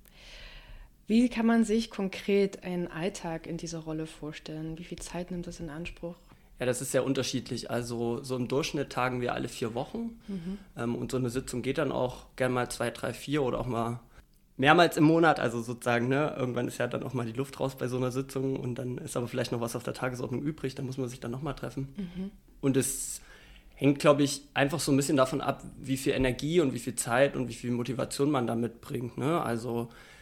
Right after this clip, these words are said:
Speaker 2: das ist jetzt kein Halbtagsjob, aber es ist jetzt auch nicht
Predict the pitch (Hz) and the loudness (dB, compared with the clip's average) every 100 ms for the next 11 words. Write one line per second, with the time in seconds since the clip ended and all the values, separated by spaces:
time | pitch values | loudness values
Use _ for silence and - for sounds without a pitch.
0 | - - 131 135 131 - 120 113 123 - | -16 -10 -6 0 0 0 -2 2 2 4
1 | 170 160 - 143 143 139 127 131 131 127 | 2 2 2 6 6 4 2 0 -4 -6
2 | 127 127 127 120 - | -6 -4 -4 -6 -10